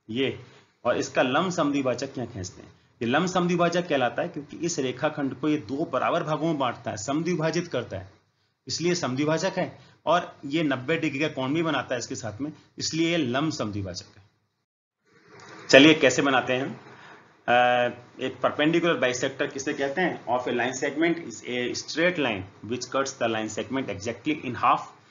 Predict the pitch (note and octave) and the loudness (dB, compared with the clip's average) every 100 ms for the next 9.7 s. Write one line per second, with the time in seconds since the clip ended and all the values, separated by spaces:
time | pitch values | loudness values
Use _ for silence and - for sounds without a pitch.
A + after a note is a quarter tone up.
0 | - _ C#3 E3 - D#3 - B2+ B2+ G#2+ | -20 _ 0 0 0 -4 -4 -6 -6 -2
1 | A#2+ C3 A#2+ A2+ A#2 C3 - A#2 G#2 C3+ | -2 -2 -4 -6 -4 -4 -6 -8 -6 -4
2 | C#3 G2 E2 E2+ _ _ _ _ _ _ | -4 -6 -10 -14 _ _ _ _ _ _
3 | _ _ _ _ _ _ _ _ _ _ | _ _ _ _ _ _ _ _ _ _
4 | _ _ _ _ _ _ _ _ _ C3+ | _ _ _ _ _ _ _ _ _ 0
5 | D3 - - - _ _ _ _ _ _ | 0 0 -16 -20 _ _ _ _ _ _
6 | _ _ _ D3 D3 C3+ D#3 D#3 D#3 D3+ | _ _ _ 4 6 6 4 2 2 0
7 | D3+ D3+ D#3+ A3+ - - - _ _ B2+ | 2 2 2 -2 -6 -20 -20 _ _ -2
8 | C3+ D#3 C#3 B2 - C#3 - - _ _ | 0 2 0 -2 -2 -6 -6 -20 _ _
9 | - C#3 - - G#2 E2+ | -4 -4 -4 -10 -12 -12